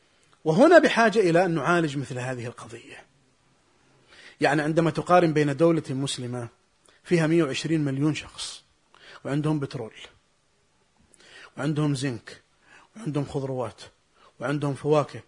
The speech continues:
يعني للتصدير وللاكتفاء الذاتي في الداخل، مية وعشرين مليون، عددهم نفس عدد اليابان، نسبة البطالة عندهم أكثر من ستين في المية،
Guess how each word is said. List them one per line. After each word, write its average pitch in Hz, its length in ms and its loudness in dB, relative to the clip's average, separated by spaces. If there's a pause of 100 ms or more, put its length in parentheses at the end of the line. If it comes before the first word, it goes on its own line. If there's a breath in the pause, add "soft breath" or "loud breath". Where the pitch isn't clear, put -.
يعني 139 220 -6
للتصدير 151 720 -2
وللاكتفاء 180 600 -2
الذاتي 185 400 4
في 139 60 -6
الداخل، 143 440 -2 (800 soft breath)
مية 247 140 2
وعشرين 240 340 0
مليون، 151 340 2 (360 soft breath)
عددهم 233 440 4
نفس 269 200 2
عدد 214 260 2
اليابان، 151 460 4 (1120 soft breath)
نسبة 220 320 2
البطالة 226 460 6
عندهم 247 400 0 (340 soft breath)
أكثر 226 260 2
من 220 100 0
ستين 214 340 -4
في 151 80 -6
المية، 110 360 -12